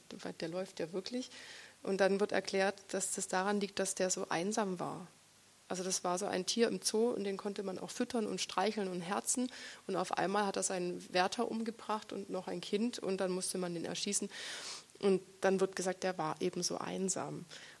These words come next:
Und das ist so spannend, dass er so liebevoll diese Bilder malt, auch mit diesen, äh, Mönchen um den Camembert herum, so ganz, ganz lustig vom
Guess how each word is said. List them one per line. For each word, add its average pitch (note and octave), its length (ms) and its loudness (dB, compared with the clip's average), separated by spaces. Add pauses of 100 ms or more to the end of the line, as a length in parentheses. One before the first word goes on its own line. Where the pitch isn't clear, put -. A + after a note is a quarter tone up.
Und F#3+ 260 6 (140)
das F#3+ 160 4
ist G3+ 160 4
so G3+ 80 6
spannend, G#3+ 560 6 (120)
dass F#3 200 2
er F#3+ 100 6
so F#3+ 100 0
liebevoll G3 760 2
diese F#3 240 -2
Bilder G#3+ 340 2
malt, G#3+ 380 0
auch F3+ 120 -6
mit F#3 200 -6
diesen, F3 340 -4
äh, F#3 140 -4
Mönchen F3+ 480 -4
um F3+ 140 -6
den D#3+ 200 -10
Camembert G3+ 600 -2
herum, G3+ 500 -4
so F3+ 220 -8 (720)
ganz, - 300 -2
ganz - 240 -4
lustig A#3 600 2
vom G#3 240 -4